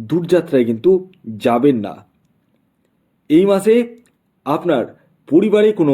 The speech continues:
মাঙ্গলিক অনুষ্ঠান হওয়ার সম্ভাবনা রয়েছে। এছাড়াও এই মাসে আপনার বিরুদ্ধে যদি কোনো কোর্ট কেস, মামলা, মোকদ্দমা চলে, সেই জায়গা থেকেও কিন্তু রিলিফ পেতে চলেছেন।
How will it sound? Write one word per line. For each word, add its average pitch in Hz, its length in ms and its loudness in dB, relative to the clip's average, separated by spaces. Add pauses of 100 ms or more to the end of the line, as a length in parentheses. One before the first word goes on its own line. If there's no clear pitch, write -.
(140)
মাঙ্গলিক 190 500 0
অনুষ্ঠান 147 540 -2
হওয়ার 143 300 -4
সম্ভাবনা 113 500 -4
রয়েছে। 113 340 0 (1120)
এছাড়াও 127 380 0 (600)
এই 180 180 2
মাসে 160 300 -2 (880)
আপনার 165 360 0
বিরুদ্ধে 139 380 4
যদি 117 220 -2
কোনো 120 220 -4 (120)
কোর্ট 180 220 2
কেস, 190 200 0 (100)
মামলা, 113 360 -2
মোকদ্দমা 156 500 -2
চলে, 120 240 0 (520)
সেই 165 180 2 (100)
জায়গা 110 220 -2
থেকেও 147 240 -2
কিন্তু 135 180 -4
রিলিফ 120 320 0
পেতে 113 200 -4
চলেছেন। 107 380 -8